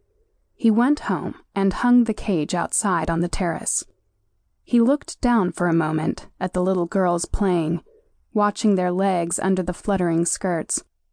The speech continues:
how they fell upon each other in games, how their hair flew behind as they ran. Their tiny new breasts were already beginning to show in their very plumpness. His face was flushed,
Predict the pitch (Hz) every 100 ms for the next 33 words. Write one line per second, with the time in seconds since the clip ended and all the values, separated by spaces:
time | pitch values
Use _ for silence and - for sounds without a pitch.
0 | _ _ _ - 220 214 208 - 247 226
1 | 202 - 233 233 170 - 165 151 156 160
2 | 170 190 180 156 156 - _ _ _ _
3 | - 214 190 190 190 175 233 214 185 180
4 | - 226 214 208 196 202 226 180 170 180
5 | 180 180 170 185 190 165 156 - _ _
6 | _ _ _ - 214 202 196 - 254 247
7 | 226 202 190 180 - 202 170 165 - -
8 | - 208 185 196 202 220 220 214 208 208
9 | 202 196 - 208 - 220 196 151 165 -
10 | 185 175 170 190 180 165 160 - 208 196
11 | - 160 160 - - - _ _ _ _
12 | _ - 190 180 - - 196 170 - 170
13 | 170 - - 180 156 - -